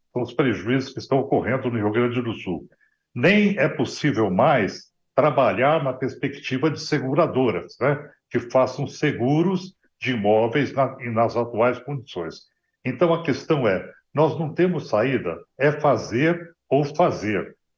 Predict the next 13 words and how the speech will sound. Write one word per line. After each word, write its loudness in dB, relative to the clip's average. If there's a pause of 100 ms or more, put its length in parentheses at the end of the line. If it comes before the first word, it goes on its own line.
(160)
A 2
humanidade 0
tem 0
que -4
trabalhar 0
um -4
modelo 0
econômico -4 (360)
que 0
seja 0
sustentável, 0
ou -6
seja, -6